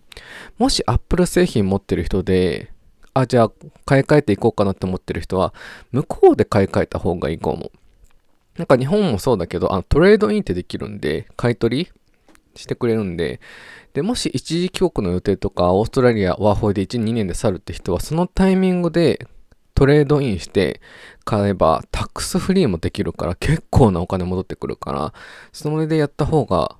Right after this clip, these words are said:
もし買い替える人いたら、それがね、いいと思います。で、薬類ね。薬類はね、持って、まあ、ある程度は持ってった方がいいと思う。うん。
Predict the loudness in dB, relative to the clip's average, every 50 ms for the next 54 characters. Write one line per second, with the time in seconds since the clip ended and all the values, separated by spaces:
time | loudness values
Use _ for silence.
0 | _ _ _ _ -2 -2 -2 -2 0 0 0 2 2 2 2 2 0 -2 -6 -12
1 | -12 -12 -12 -4 -4 -4 -2 -2 -6 -6 -6 -8 -6 -4 -4 -2 -2 -2 -2 -2
2 | -2 -2 -2 -2 -2 -2 -6 -6 -6 -8 -14 -16 -14 -16 -14 -14 -16 -18 -18 _
3 | _ _ _ _ _ -20 -20 -20 -20 -20 -20 _ _ _ -10 _ 0 2 2 2
4 | 0 -4 -8 -16 -20 -20 -20 -20 -20 _ -20 -20 _ _ _ -20 -20 -20 -20 -20
5 | -20 -20 _ -8 -8 0 2 4 4 4 4 2 0 -4 -4 -10 -12 -14 -14 -16
6 | _ -12 -12 -6 -2 -2 0 0 2 2 2 2 0 0 -2 -4 -4 -6 -6 -8
7 | -10 -14 -20 -20 -20 -14 -4 -2 -2 -2 0 _ 0 0 0 0 _ _ _ _
8 | _ _ _ -6 -4 0 0 2 2 0 -2 -2 -2 -2 0 2 2 2 2 0
9 | -4 -6 -8 -8 -6 -4 -2 -2 -2 -2 -2 -4 -4 -6 _ -10 -8 -8 -8 -8
10 | -8 -10 -8 _ -8 -8 -6 -8 -10